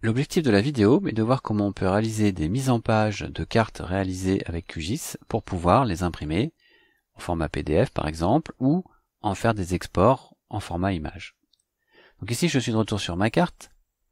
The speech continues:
Je vais remettre l'orthophoto et le scan I G N.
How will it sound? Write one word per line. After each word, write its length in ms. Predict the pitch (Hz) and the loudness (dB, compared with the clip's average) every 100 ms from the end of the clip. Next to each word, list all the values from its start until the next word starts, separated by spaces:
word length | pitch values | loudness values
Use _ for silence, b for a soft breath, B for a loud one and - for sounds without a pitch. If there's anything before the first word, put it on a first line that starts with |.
| _ _ _ _ _ _ _ _ _ _ _ _ _ _ _ _ | _ _ _ _ _ _ _ _ _ _ _ _ _ _ _ _
Je 160 | - 104 | -10 -4
vais 140 | 92 | 0
remettre 340 | 92 98 101 - _ _ _ _ _ | 2 2 2 0 _ _ _ _ _
l'orthophoto 840 | 95 92 - 92 - 90 90 87 _ _ _ _ _ _ _ _ _ _ _ _ _ _ _ _ _ _ _ _ _ - | -10 -10 -8 -8 -6 -6 -4 -4 _ _ _ _ _ _ _ _ _ _ _ _ _ _ _ _ _ _ _ _ _ -16
et 80 | 85 | -12
le 100 | 87 | -10
scan 240 | - 82 | -10 -10
I 80 | 78 | -8
G 140 | 82 | -4
N. 340 | 80 110 170 | -2 -2 -4